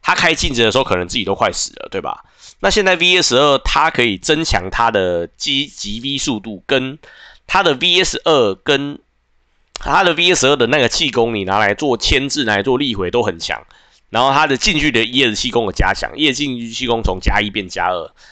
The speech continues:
所以就是说你近身的时候，如果你，呃，比如说我近身用一个什么二G B，我想要打一个解摔，然后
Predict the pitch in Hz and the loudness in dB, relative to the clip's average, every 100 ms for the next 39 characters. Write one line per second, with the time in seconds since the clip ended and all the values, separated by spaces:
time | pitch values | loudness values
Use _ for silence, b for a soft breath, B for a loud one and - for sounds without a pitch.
0 | b - 160 147 156 165 113 196 160 127 | b 0 2 2 2 2 2 0 0 2
1 | 143 117 113 120 117 123 101 92 85 76 | 2 2 2 2 2 0 -2 -4 -10 -16
2 | - B B B B - 95 95 92 90 | -20 B B B B -2 2 2 2 0
3 | 101 104 127 127 127 127 127 104 - 147 | 0 2 4 4 4 4 2 0 0 0
4 | 120 135 139 123 110 98 104 135 143 123 | 2 2 4 4 2 2 2 2 2 2
5 | 143 147 120 110 98 98 104 98 85 110 | 2 2 4 2 2 0 -2 -4 0 2
6 | 110 120 120 | 2 4 2